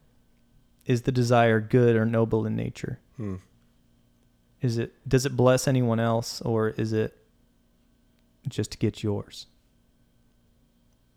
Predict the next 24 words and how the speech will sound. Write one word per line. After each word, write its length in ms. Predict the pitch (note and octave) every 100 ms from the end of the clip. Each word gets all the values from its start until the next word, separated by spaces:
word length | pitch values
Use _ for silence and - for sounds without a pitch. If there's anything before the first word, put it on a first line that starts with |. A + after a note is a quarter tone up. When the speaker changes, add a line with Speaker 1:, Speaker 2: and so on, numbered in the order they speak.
| _ _ _ _ _ -
Speaker 1:
And 100 | A#2+
then 80 | A2+
is 140 | A2+
that 160 | A2+ G#2+
a 40 |
desire 380 | A2 G#2+ G#2 G#2
at 80 | A2+
all? 260 | - - _ _ _ -
Speaker 2:
Right. 260 | A2+ - - _ _ _ _ _ _ _ _ _ _ _ _ _ _ _ _ _ -
Speaker 1:
Or 160 | G#2
is 80 | G#2
that 220 | A2 G#2
a 280 | G#2 G2+ G#2 _ _ _ _ -
compensation 720 | A2 G#2 G#2+ - G2+ - G2+
at 120 | G2
that 160 | G#2+ -
point? 180 | - - _ _ _ _ _ _ _ _ _ _ _ _ _ _ -
Speaker 2:
And 120 | B2
I 40 | B2
think 200 | D3 A#2+
it's 100 | -
interesting, 520 | A#2 B2+ - G#2 G2
you 120 | G#2
know, 220 | G#2 G2